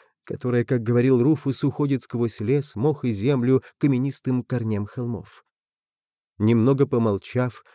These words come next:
Гризельда продолжила. А отец, который относится к семейной истории с большим почтением,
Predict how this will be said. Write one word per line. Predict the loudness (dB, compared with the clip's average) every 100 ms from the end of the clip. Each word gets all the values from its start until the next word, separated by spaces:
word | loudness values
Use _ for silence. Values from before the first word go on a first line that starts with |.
| _
Гризельда | -2 2 2 0 -2 -4
продолжила. | -6 -10 -10 -14 -20 -20 _ _ _ _ _ _ _ _
А | 0
отец, | 0 0 -4 -2
который | -2 0 2
относится | 2 0 0 -2 -4
к | -2
семейной | 0 2 4 2
истории | 0 -2 0
с | 2
большим | 0 -2 -4
почтением, | -4 -6 -4 -2 2 2